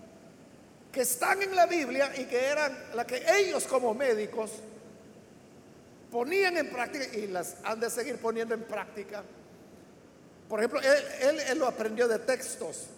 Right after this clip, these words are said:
de medicina, no lo aprendió de la Biblia. Pero al leer en la Biblia encontró que era lo mismo que él había estudiado en su carrera. Uno podría hablar también, por ejemplo, de ciencias jurídicas.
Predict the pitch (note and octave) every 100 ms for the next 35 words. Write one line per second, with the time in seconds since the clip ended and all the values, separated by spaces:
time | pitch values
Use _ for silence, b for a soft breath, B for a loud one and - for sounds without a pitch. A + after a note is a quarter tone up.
0 | - F#3+ F#3 F3 F3+ B3+ B3+ F#3 F#3 G3
1 | G3 G3 F#3 G#3 F#3+ F3 E3+ C4 A#3 E3
2 | C3 B B A#3+ A3+ - A#3 A#3+ E4 G4+
3 | G4 F#4 E4+ F4+ F4+ C#4+ C4 C4 B3 D4
4 | C#4+ C4+ C4+ B3 C#4+ F4+ C#4+ - A#3 A#3+
5 | A#3 C4 A3+ B B A#3 G#3 A#3+ B3 B3+
6 | B3 A#3+ A#3 A#3+ D4+ F4 - - - -
7 | - - - - - - - - - -
8 | - - - - - - - - - -
9 | - C4+ C#4+ D4 D4+ D4 E4 D4+ D4 F#4
10 | D#4+ - B3+ B3+ C4+ C4 A#3+ A#3 A#3 C4+
11 | A#3 B3+ A#3+ F#3 - - - - - -
12 | - - - - - - - - - -
13 | F#3 B3+ B3 A#3+ A3+ A#3 - C4+ B3 B3+
14 | A#3 - D#4+ G4 E4+ D4 C4 B3+ - -